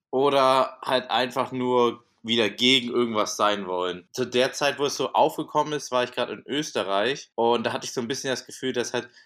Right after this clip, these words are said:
die Leute, die für Fri-, Fridays for Future so eingestanden haben, das war halt auch einfach die Leute, die extrem gegen Strache waren. Und ich hatte das Gefühl, dass die diese Möglichkeit einfach genutzt haben,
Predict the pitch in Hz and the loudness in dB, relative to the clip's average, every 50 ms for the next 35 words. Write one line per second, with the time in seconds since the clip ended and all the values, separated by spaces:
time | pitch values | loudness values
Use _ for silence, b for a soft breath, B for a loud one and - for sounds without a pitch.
0 | b b - 120 127 127 139 143 147 147 143 131 120 127 120 120 117 110 113 _ | b b -6 -4 -2 0 2 2 2 2 -2 -4 -8 -6 -4 -4 -4 -6 -8 _
1 | - - 127 120 117 117 101 - - - _ _ _ _ _ _ - - - 107 | -6 -2 0 2 2 2 0 -2 -8 -12 _ _ _ _ _ _ -20 -12 -6 -2
2 | 120 127 127 131 127 - - - - 131 127 131 131 127 - - 110 - - - | 0 2 2 0 -2 -6 -10 -4 0 2 2 2 2 -2 -4 -8 -10 -12 -12 -14
3 | - 139 151 143 - 156 123 117 - - 113 131 147 143 147 - - 143 - 143 | -12 -12 -8 -6 -4 -4 -2 -2 -2 -2 -2 -2 -2 -4 -6 -4 -4 -4 -4 -2
4 | 135 131 131 123 120 - - 127 120 117 - 107 110 - - 117 110 120 113 - | -2 -2 -2 -2 -4 -4 -2 -2 -2 0 0 -2 -2 -2 -4 -6 -6 -6 -10 -10
5 | - 123 120 123 123 117 123 117 117 - _ _ _ - 101 110 98 - - - | -8 -4 -2 -2 0 0 -2 -4 -4 -6 _ _ _ -6 -6 -6 -6 -6 -10 -8
6 | - 120 127 143 147 135 123 135 131 113 120 - - - - - 131 147 - - | -4 -2 0 0 0 -2 -2 -2 -2 -2 -2 -4 -6 -6 0 2 2 2 2 0
7 | 113 92 87 98 95 98 98 104 127 151 165 - 113 113 110 113 107 113 123 123 | -4 -4 0 0 2 2 2 0 -2 -6 -10 -6 -6 -4 -4 -4 -6 -6 -6 -4
8 | 123 127 123 - - - 135 123 123 120 - 117 110 113 123 123 117 117 123 131 | -4 -6 -8 -8 -12 -8 -6 -6 -6 -6 -8 -12 -10 -6 -6 -4 -4 -2 -4 -4
9 | 131 135 - - 117 - - 104 110 110 - - - 110 110 120 117 113 - - | -4 -8 -10 -6 -6 -4 -4 -4 -4 -6 -8 -6 -8 -6 -4 -4 -6 -6 -10 -12
10 | - - 107 98 101 98 104 107 120 123 | -6 -2 0 0 0 0 -2 -4 -8 -8